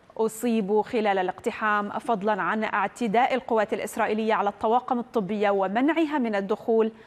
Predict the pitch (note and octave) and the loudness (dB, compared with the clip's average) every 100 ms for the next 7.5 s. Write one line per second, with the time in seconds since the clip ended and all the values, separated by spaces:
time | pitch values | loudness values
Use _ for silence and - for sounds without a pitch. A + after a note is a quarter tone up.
0 | - - - C#4+ A#3+ G3+ G#3 G3+ A3+ G#3+ | -20 -16 0 4 4 2 -2 -4 -4 -4
1 | F#3+ G#3 G3 F#3 F#3+ - G3 G#3 - G3 | -2 -6 -6 -4 -4 -4 -6 -6 -6 -6
2 | F3+ - _ _ _ - - - - A3+ | -6 -14 _ _ _ -20 -20 -20 -4 -2
3 | C#4+ D#4+ D4+ D#4+ D#4 B3+ C4 B3+ G#3+ D4 | 2 2 2 0 2 2 2 -2 2 4
4 | D4+ D4 C4+ C4 C4 C4 C#4 C4+ G3+ G#3 | 4 2 -2 -2 -2 0 2 2 2 2
5 | B3+ - G#3+ F#3+ G#3+ G#3 C#4+ C4 A3 - | 0 0 0 0 0 -2 2 2 2 2
6 | B3 C#4 A3 C4 A#3+ A3 A#3 A3 B3+ A#3+ | 0 0 0 0 0 -2 0 0 0 0
7 | A#3+ - A#3+ - A3 | -2 0 0 0 -4